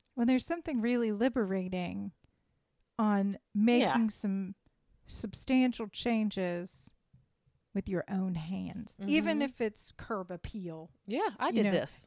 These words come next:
Speaker 1: digging up
Speaker 2: Right.
Speaker 1: the plants and reorganizing the outside so it can look the way you want it to or way you picture it,
Speaker 3: Mm-hmm.
Speaker 1: and figuring
Speaker 2: Right.
Speaker 1: out what that means.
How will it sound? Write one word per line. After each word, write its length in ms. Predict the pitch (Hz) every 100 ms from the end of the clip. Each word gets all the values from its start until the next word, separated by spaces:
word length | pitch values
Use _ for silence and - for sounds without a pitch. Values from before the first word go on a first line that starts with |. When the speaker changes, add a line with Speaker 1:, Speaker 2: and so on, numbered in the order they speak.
| 185
Speaker 1:
digging 440 | 226 254 294 269
up 400 | 247 226 226 - -
Speaker 2:
Right. 300 | 185 180 -
Speaker 1:
the 200 | 190 202 -
plants 680 | - 247 240 220 - - - -
and 360 | 202 190 214
reorganizing 1160 | 220 233 226 220 - 214 214 208 202 196 190 190
the 100 | 190 -
outside 640 | 196 - - 196 190 175
so 200 | - 202
it 100 | 190
can 220 | - 190
look 260 | 196 190 - _
the 100 | 196
way 240 | 185 185 180
you 260 | 185 180 - _
want 400 | 202 190 190 190
it 100 | 185
to 180 | - 185
or 180 | 175 185
way 140 | 180 185
you 140 | 185
picture 460 | - 220 - 185 175
it, 240 | 165 160 _ -
Speaker 3:
Mm-hmm. 380 | 190 190 175 202 220 -
Speaker 1:
and 200 | 214 180 _ _ _ _
figuring 380 | - 254 180 175
Speaker 2:
Right. 80 | 220
Speaker 1:
out 100 | 220
what 140 | 208
that 220 | 202 190 196
means. 800 | 208 233 226 220 214 214 208